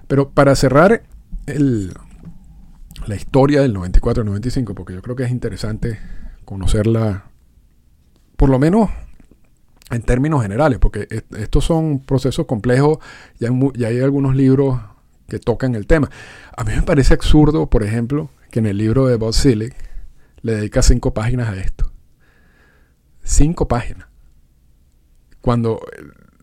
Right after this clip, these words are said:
esto, esto sí, esto ha sido el conflicto laboral más grande en la historia de M L B, lo que pasó en el noventa y cuatro y noventa y cinco. Pero bueno, va-, voy a, voy a seguir. El, el,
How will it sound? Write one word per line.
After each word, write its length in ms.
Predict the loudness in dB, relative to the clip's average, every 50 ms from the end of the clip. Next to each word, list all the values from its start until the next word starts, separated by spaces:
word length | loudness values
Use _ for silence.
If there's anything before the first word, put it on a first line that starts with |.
| _ _ _
esto, 500 | 2 2 2 4 6 4 2 2 0 -4
esto 300 | -4 -4 0 2 4 4
sí, 160 | 4 4 2
esto 260 | 2 0 2 4 4 4
ha 60 | 4
sido 220 | 4 2 2 2
el 320 | 0 0 0 -2 -2 -2 -2
conflicto 480 | -2 -4 2 4 4 2 4 4 4
laboral 320 | 4 6 4 4 4 2 2
más 180 | 2 2 2
grande 380 | 2 4 4 4 4 6 4 4
en 60 | 4
la 60 | 4
historia 400 | 2 2 4 2 2 2 2 2
de 120 | 2 2 0
M 140 | -2 -2
L 140 | -2 -2 0
B, 160 | 2 4 4
lo 120 | 4 2 0
que 80 | -2
pasó 220 | -6 -8 -6 -6 -4
en 60 | -4
el 60 | -2
noventa 260 | -2 -2 -2 -4 -6
y 20 | -6
cuatro 240 | -6 -6 -4 -4 -4
y 20 |
noventa 220 | -4 -6 -6 -6
y 40 | -2
cinco. 220 | 0 0 0 0 0
Pero 180 | -2 0 4
bueno, 220 | 4 4 4 2 -4 -12 -20 -20 -20 -20 -20 -20 -20 -20 -20 -20 -20 -20 -20 -20 -20 -20 -20 -10 -2 0
va-, 120 | 0 0 2
voy 260 | 2 4 6 8 8
a, 200 | 8 8 6 4
voy 180 | 2 2 4 6
a 60 | 6
seguir. 400 | 6 4 4 4 4 4 2 0 -6
El, 200 | _ -4 -4 -4 -4
el, 140 | -10 -14